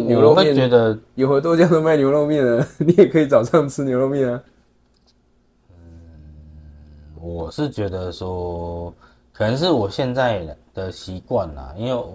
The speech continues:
Speaker 1: 嗯。
Speaker 2: 我觉得我
Speaker 1: 哦，因为你
Speaker 2: 现在早上吃这个，我会觉得营养不良。
Speaker 1: 因为你有在调饮。
Speaker 2: 不是营养不良，消化不良。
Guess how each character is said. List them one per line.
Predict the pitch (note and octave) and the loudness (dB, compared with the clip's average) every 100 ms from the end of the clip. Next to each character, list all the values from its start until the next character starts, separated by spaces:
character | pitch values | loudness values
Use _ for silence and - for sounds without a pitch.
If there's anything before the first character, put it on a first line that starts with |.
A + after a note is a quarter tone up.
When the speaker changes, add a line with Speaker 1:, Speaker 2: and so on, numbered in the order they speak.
| F#2 | -6
Speaker 1:
嗯。 | F#2 F2+ | -4 -2
Speaker 2:
我 | D#2+ | -4
觉 | G2+ G2+ | -6 -6
得 | G2 F2+ E2+ | -6 -6 -8
我 | E2 D#2+ D#2 F#2 | -10 -12 0 2
Speaker 1:
哦， | |
因 | G2 | 4
为 | A#2+ | 4
你 | A2 | 4
Speaker 2:
现 | G2 | 2
在 | |
早 | F#2+ | 2
上 | C#3+ | 2
吃 | B2 - B2+ | 0 -4 -2
这 | C3+ | -2
个， | A#2+ | -2
我 | G2 F2 E2+ | -4 -4 -4
会 | A2 | -4
觉 | G#2 | -4
得 | F#2+ | -6
营 | F#2 | -6
养 | F2+ | -8
不 | E2 | -6
良。 | F#2+ | 0
Speaker 1:
因 | A#2+ | 2
为 | |
你 | A#2 | 2
有 | G2 | 2
在 | G2+ | 0
调 | G2 F2+ D#2+ | 0 -2 -2
饮。 | |
Speaker 2:
不 | C3+ | 0
是 | D3+ | 2
营 | C#3 | 2
养 | A#2+ | 2
不 | A#2+ | 0
良， | A2 F#2+ | 0 -2
消 | - B2+ | 2 4
化 | C#3 | 4
不 | A2 A#2 | 2 -2
良。 | E2+ | -6